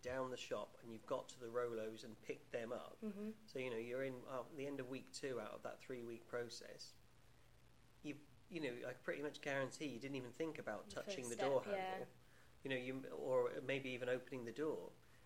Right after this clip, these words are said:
Speaker 1: And that's, that's the key here, is, like, that fear is just so far in your rearview mirror,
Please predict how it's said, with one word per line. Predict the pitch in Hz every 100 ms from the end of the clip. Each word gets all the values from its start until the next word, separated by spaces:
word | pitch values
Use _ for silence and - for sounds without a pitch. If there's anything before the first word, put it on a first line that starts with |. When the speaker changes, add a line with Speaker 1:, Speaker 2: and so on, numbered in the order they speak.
| -
Speaker 1:
And | 135
that's, | 180 170 - -
that's | 170 156 -
the | -
key | - - 156 131 113
here, | 113 - - 117
is, | 110
like, | 120 117 117 - - - - - 135
that | 151 156 - -
fear | 165 151 113
is | 110
just | - 117 - -
so | 160 151
far | 151 151 123
in | 127
your | 127
rearview | 123 127 120 120
mirror, | 120 123 90 -